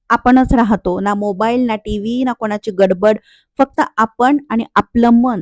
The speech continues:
आपले विचार हेच असतात. आणि त्यामध्ये जेव्हा आपण डायरीमध्ये लिहितो, तेव्हा आपण असं मस्त रिलॅक्स होतो, हलकं फील करतो आणि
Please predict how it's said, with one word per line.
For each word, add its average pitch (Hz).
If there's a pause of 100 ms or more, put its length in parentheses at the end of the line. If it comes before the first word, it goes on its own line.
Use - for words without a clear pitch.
(160)
आपले 226
विचार 226 (640)
हेच 277
असतात. 214 (140)
आणि 220
त्यामध्ये 269
जेव्हा 254
आपण 240
डायरीमध्ये 220
लिहितो, 220 (360)
तेव्हा 269
आपण 269
असं 254
मस्त 254
रिलॅक्स 233
होतो, 226
हलकं 240
फील 247
करतो 208
आणि 247